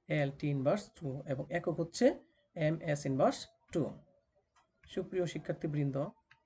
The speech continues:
তাহলে চলো তোমাদেরকে একটু মূল্যায়ন করা যাক।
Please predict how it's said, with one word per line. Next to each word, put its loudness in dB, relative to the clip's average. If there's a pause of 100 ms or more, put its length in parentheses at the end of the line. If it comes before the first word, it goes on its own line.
তাহলে 2 (880)
চলো 6 (480)
তোমাদেরকে 0 (260)
একটু -4 (1000)
মূল্যায়ন 4
করা 4
যাক। 4